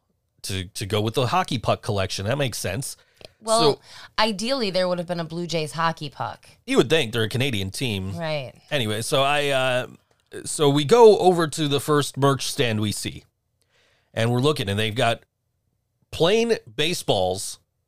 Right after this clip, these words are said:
Speaker 1: for twenty-five bucks. I'm like, "Fuck, I don't wanna know what they, what they are with a logo."
Speaker 2: Mm-hmm.
Speaker 1: Right next to that, they have, um,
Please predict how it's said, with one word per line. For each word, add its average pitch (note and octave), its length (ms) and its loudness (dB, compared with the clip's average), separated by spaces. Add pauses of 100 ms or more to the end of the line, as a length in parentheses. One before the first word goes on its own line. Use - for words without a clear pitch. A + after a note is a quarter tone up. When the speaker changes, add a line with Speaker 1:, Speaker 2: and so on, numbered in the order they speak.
(100)
Speaker 1:
for - 160 -2
twenty-five C3+ 580 2
bucks. B2 280 0
I'm G#2 100 -4
like, G2+ 140 -4
"Fuck, G#2+ 320 -6
I G2 80 -2
don't B2 100 2
wanna A#2 160 2
know F#2+ 120 -4
what F#2 100 -4
they, F#2 180 -4
what F#2+ 140 -4
they G2+ 100 -4
are F#2 140 -2
with F#2+ 100 -2
a F#2+ 60 -4
logo." F#2 520 -2
Speaker 2:
Mm-hmm. E3 300 -10 (380)
Speaker 1:
Right E3 280 4
next B3 260 0
to F3+ 80 0
that, D#3+ 260 4
they D3 120 0
have, C3+ 360 2
um, A#2+ 380 0